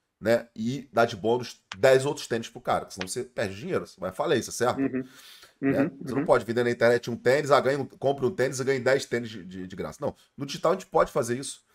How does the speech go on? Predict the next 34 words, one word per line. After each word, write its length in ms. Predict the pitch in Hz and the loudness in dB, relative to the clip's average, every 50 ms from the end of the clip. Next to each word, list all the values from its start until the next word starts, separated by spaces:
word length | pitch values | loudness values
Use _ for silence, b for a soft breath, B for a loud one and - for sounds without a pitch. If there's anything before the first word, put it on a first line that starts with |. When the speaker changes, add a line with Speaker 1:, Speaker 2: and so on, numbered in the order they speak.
| b b b _ | b b b _
Speaker 1:
Você 140 | - 113 | -10 -6
pode 220 | - 123 127 127 120 | 0 0 0 0 0
vender 220 | 127 127 117 131 | -2 -2 -2 -2
um 80 | 131 123 | -2 -4
curso 340 | - - 131 151 160 - - | -4 -4 -4 -4 -4 -4 -8
pro 100 | 143 131 | -14 -4
cara 300 | - 135 123 143 170 180 | 0 2 4 4 2 2
e 20 | |
dar 140 | 160 - - | 2 2 2
dez 300 | 127 - 143 160 185 170 | 4 4 4 4 4 2
bônus 300 | 147 139 143 151 151 - | 2 2 2 2 2 -2
pra 200 | - - 214 185 | -6 -6 -4 -2
ele. 260 | 139 120 104 - - _ _ B B B B B B B B B - | -2 -2 -4 -8 -12 _ _ B B B B B B B B B -14
Então, 240 | 117 117 - 147 | -4 0 2 2
assim, 240 | 175 175 - - 165 | 2 2 -2 -4 -6
se, 320 | 156 - - - - 127 123 | -6 -6 -6 -6 -6 -8 -10
então, 300 | 127 127 - 143 147 165 | -8 -4 -2 0 0 0
assim, 380 | 156 - - 123 110 104 - - _ | 0 0 -2 -2 -4 -4 -8 -12 _
pro 280 | - 123 151 175 170 151 | -2 2 4 4 4 4
we-, 100 | 143 135 | 4 2
pro 260 | - - _ - 131 | 2 -2 _ -6 -6
webinário 400 | 139 139 139 117 110 110 107 110 | -4 -2 -2 0 0 0 -2 -4
funcionar, 680 | - 110 98 - - 90 90 107 131 139 - b b b b b b _ | -6 -10 -10 -8 -6 -4 -2 -2 -2 -2 -2 b b b b b b _
o 120 | - 95 | -16 -14
cara, 360 | 92 - 127 120 127 139 135 - _ | -6 -2 0 2 4 2 2 0 _
a, 220 | - 101 104 101 - | -6 -6 -4 -4 -4
o, 220 | 113 107 98 87 | -6 -10 -12 -12
o 60 | 92 | -12
seu 260 | - - - 113 117 | -12 -8 -6 -4 -4
lead 360 | 104 101 104 123 127 104 - 104 | -4 -4 -4 -6 -8 -6 -4 -4
ali, 280 | 92 95 107 123 131 | -2 -2 -2 -2 0
né, 80 | 107 104 | 0 0
o 80 | 95 | -2
seu, 400 | 92 - - 101 95 92 90 - | -2 -4 -6 -6 -6 -6 -8 -10